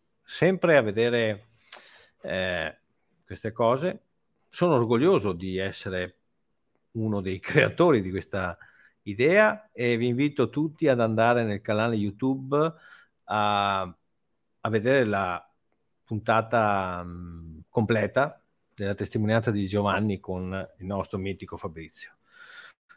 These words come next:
Volevo dire una cosa <clears throat> prima di finire. Eh, noi abbiamo ricevuto, mm,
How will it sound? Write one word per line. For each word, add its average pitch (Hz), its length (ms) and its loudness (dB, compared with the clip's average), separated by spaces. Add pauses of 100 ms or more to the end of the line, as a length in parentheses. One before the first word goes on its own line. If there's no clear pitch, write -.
(200)
Volevo 160 360 8
dire 147 200 4
una 143 200 4
cosa 156 680 4 (140)
<clears throat> - 240 -8
prima 131 220 2
di 113 80 -2
finire. 120 640 -2 (920)
Eh, 98 360 -6
noi 151 460 0 (200)
abbiamo 139 320 2
ricevuto, 131 720 2 (200)
mm, 113 60 -8